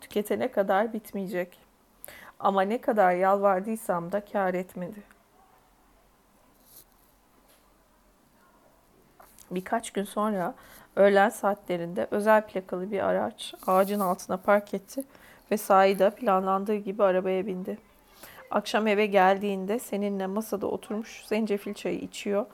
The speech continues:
ve kafeden aldığımız ekmekleri yiyorduk. Saida yıkanıp üstünü değiştirmeye banyoya gitti. Nereden geldiğini ne o söyledi ne ben sordum. Günlerce olabilecek en asgari düzeyde konuştuk. Hiçbir şeyden bahsetmedik.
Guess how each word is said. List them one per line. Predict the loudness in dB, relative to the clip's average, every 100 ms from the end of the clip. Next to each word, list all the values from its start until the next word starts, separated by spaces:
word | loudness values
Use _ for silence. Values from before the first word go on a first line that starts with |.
| -18 -20 _
ve | -4 -2
kafeden | 0 2 2 2
aldığımız | 2 2 0 -2
ekmekleri | -4 -4 -8 -6 -6 -4
yiyorduk. | -4 -2 -4 -8 -20 -20 _ _ _ -20 _
Saida | -2 6 6 6 2
yıkanıp | -2 -2 -4 -4
üstünü | -12 -8 -4
değiştirmeye | -2 -4 -6 -6 -2 0
banyoya | 0 0 -2 -4
gitti. | -4 -12 -14 -14 -14 _ _ -20 _ _
Nereden | 2 4 6 6 2
geldiğini | 2 2 0 -6 -6 -2
ne | -2
o |
söyledi | -2 -2 -2 -2 -4 -6 -8 -10 -6
ne | -2
ben | -2
sordum. | -2 -4 -4 -4 -10 -16 _ _ -20 -20 -14
Günlerce | -4 -2 4 4 2 0 -6 -4
olabilecek | -2 -2 -2 -6 -4 -6 -6
en | -6 -4
asgari | -4 -6 -6 -6 -4 -6
düzeyde | -6 -4 -4 -6
konuştuk. | -8 -12 -12 -18 -20 -20
Hiçbir | _ -18 -8
şeyden | -6 -2 -2 0
bahsetmedik. | -2 -4 -8 -10 -10 -12